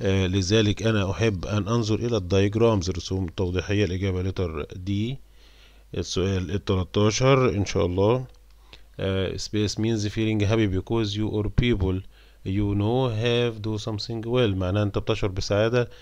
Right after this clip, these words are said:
لشخص، آه، أو ال-، والناس برضو يعرفون أن شخص ما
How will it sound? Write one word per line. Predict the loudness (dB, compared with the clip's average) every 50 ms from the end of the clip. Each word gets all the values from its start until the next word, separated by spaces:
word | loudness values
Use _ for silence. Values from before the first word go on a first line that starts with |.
| -20 -20 -20 -8 -4
لشخص، | -4 -2 0 0 0 0 -2 -4
آه، | -6 -4 -4 -4
أو | -2 -2 -2 0 0 0 0
ال-، | -2 -4 -4 -4 -4 -4 -2 -2 -2 -4 -4 -6 -8 -8
والناس | -10 -10 -6 -2 0 0 0 0 0 2 0 0 0
برضو | 0 0 -2 0 0 2
يعرفون | 2 4 2 2 0 -2 -4 -4 -2 0 0
أن | 2 2 2 0 0
شخص | -2 -4 -4 -4 -4 -2
ما | -2 0 0 0 -2 -4